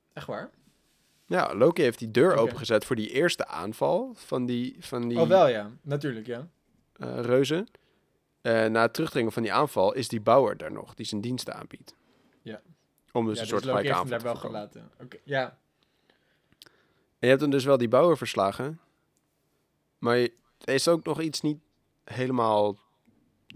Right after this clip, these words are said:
Speaker 2: in orde.
Speaker 1: Maar wat je uiteindelijk dus doet in Jotunheim in het spel, heeft weinig te maken met die aanval.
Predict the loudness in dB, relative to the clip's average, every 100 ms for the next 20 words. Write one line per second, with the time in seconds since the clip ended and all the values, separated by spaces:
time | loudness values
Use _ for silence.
0 | -6 0 2 0 -2 -10 -16 _ _ -20
1 | -20 -14 -4 0 2 2 0 0 -2 -4
2 | -4 -10 -2 -2 -2 -4 -4 -4 -6 -12
3 | -12 -12 -14 -16 -18 -16 -14 -14 -12 -12
4 | -6 -4 -6 -10 -12 -8 -6 -8 -14 -14
5 | -12 -10 -10 -12 -20 -20